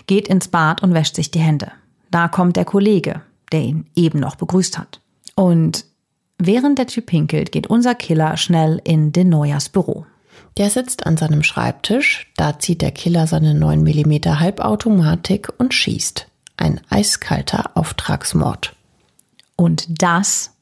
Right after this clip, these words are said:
Speaker 1: haben die Ermittler jetzt alles on tape. Ein astreines Geständnis. Und eingefädelt hat das Ray Collin, der ja auch Dreck am Stecken hat.
Speaker 2: Aber das Wichtigste fehlt noch.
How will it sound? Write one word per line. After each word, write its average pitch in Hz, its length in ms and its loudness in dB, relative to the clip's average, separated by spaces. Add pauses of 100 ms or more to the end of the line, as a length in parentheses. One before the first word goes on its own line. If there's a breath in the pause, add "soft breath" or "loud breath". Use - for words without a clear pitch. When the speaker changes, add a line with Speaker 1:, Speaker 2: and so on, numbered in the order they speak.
(200)
Speaker 1:
haben 190 220 2
die 185 80 2
Ermittler 185 580 2
jetzt 165 340 0
alles 156 380 0
on 156 160 2
tape. - 380 -8 (520 soft breath)
Ein 175 180 2 (100)
astreines 156 600 0
Geständnis. 143 680 -6 (220)
Und 165 380 0 (600 soft breath)
eingefädelt 185 720 2
hat 180 160 -2
das 151 220 2
Ray 160 400 2
Collin, - 540 -2 (520)
der 175 260 2
ja 151 300 2
auch 170 300 0
Dreck 156 280 0
am 135 100 -2
Stecken - 420 -2
hat. - 220 -8 (600)
Speaker 2:
Aber 208 140 -2
das 220 240 0
Wichtigste 220 440 0
fehlt 160 380 0
noch. 139 280 -2